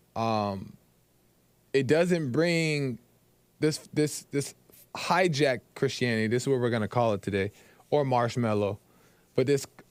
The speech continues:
hijack Christianity, it doesn't bring life or peace or love. It just brings rules and judgment and criticism, right?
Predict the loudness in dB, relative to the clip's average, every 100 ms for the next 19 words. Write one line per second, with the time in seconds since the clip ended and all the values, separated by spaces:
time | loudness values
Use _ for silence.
0 | -6 2 4 4 2 2 2 0 0 0
1 | 0 2 2 2 0 0 -4 _ _ _
2 | _ _ _ 0 2 4 4 2 -2 0
3 | 0 2 0 0 2 2 0 -4 -6 0
4 | 2 2 0 -6 -4 -4 -4 -4 -2 -2
5 | -6 -12 -16 -20 _ _ _ _ _ _
6 | -4 0 2 2 2 2 0 -2 -2 0
7 | 2 0 2 2 4 2 2 0 -2 0
8 | 2 2 0 -4 -6 _ _ _ _ _
9 | _ _ _ _ _ _ _ -6 -2 0
10 | 0 0 -2 -2 -4 -8 -14 _ _ _
11 | _ _ _ -2 2 2